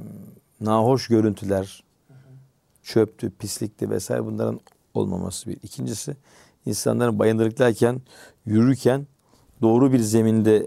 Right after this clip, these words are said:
Speaker 2: Hı hı.
Speaker 1: rahat yürüyecekleri bir zemin oluşması. Üçüncüsü ağaçlar.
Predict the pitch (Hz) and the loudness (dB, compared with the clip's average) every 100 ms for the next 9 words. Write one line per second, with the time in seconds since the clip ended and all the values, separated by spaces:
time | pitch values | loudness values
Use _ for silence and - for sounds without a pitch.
0 | - 131 131 131 101 107 120 143 - 120 | -4 -6 -4 -6 -6 0 2 2 0 2
1 | 117 120 - 120 110 104 104 107 - - | 2 0 0 -2 -2 0 -2 -2 -8 -12
2 | 95 90 - - _ _ _ _ _ _ | -12 -14 -16 -20 _ _ _ _ _ _
3 | _ - _ _ _ _ 117 139 127 127 | _ -20 _ _ _ _ -6 -2 0 0
4 | - 151 147 110 107 107 - 101 - - | 2 0 0 2 2 2 0 -2 -4 -12